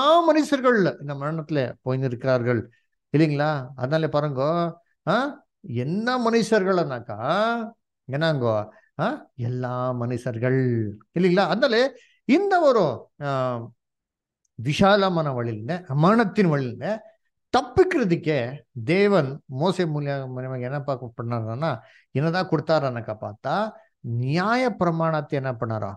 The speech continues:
கொடுத்தார், ஓகேங்களா? அந்த நியாய பிரமாணத்தின் மூலியமாக ஒரு மனுஷன் என்ன பண்ணிருக்கலாம்,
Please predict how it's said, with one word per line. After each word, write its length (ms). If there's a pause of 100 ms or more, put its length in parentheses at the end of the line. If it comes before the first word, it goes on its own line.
(100)
கொடுத்தார், 580 (600)
ஓகேங்களா? 340 (460)
அந்த 360 (100)
நியாய 380
பிரமாணத்தின் 600
மூலியமாக 600 (580)
ஒரு 220
மனுஷன் 520
என்ன 200
பண்ணிருக்கலாம், 640